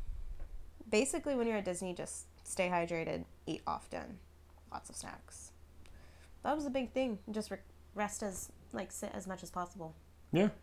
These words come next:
Speaker 1: But that's not very different from when we did, like, Disney last year.
Speaker 2: Right.
Speaker 1: You know, it wasn't much different. So, it was awesome.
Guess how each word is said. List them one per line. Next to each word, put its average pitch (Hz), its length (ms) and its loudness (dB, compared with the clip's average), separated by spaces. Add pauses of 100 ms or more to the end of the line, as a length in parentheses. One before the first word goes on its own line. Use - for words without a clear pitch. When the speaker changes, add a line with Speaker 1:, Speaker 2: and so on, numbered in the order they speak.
(640)
Speaker 1:
But 220 120 0
that's 247 180 2
not 247 180 0 (280)
very 233 320 6
different 220 320 0
from 202 380 0 (360)
when 196 160 0
we 190 80 4
did, 180 160 2
like, - 180 -4
Disney 185 260 0
last 180 240 -2
year. - 180 -4 (840)
Speaker 2:
Right. 104 180 12 (120)
Speaker 1:
You 226 80 0
know, 190 140 2 (140)
it 208 120 2
wasn't 190 240 2
much 190 160 -4
different. - 420 6 (840)
So, 170 300 4 (540)
it 240 60 8
was 240 120 10
awesome. 202 500 10